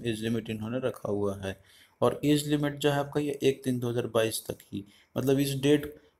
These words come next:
को जो है आपका इतना होना चाहिए, इससे ज़्यादा अगर आपका है तो आप लोग apply नहीं कर पाओगे।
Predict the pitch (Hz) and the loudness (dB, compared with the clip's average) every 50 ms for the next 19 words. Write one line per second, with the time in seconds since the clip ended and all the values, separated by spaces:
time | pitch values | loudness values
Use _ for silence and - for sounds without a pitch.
0 | - - 135 127 135 131 143 143 139 135 139 151 - 139 131 123 143 143 135 120 | 0 0 2 2 2 0 2 2 2 2 2 0 0 0 0 -2 -2 -2 0 0
1 | 123 123 120 113 - - 101 98 98 98 98 117 120 - - 147 131 135 135 131 | 2 2 2 2 2 0 -2 -2 -2 -4 -2 -2 0 0 0 2 2 2 2 4
2 | 131 135 131 131 131 131 127 127 - 139 131 127 139 135 - 123 117 117 120 120 | 4 4 4 6 4 4 4 2 0 0 0 0 -2 -2 0 0 0 0 0 -4
3 | 120 - - _ - - - 117 117 117 113 117 110 110 104 104 107 98 92 - | -6 -6 -8 _ -16 -6 -2 0 2 2 2 0 -2 -2 0 0 0 0 0 0
4 | 101 98 95 78 - 98 95 90 | -2 -2 -2 -4 -6 -8 -8 -8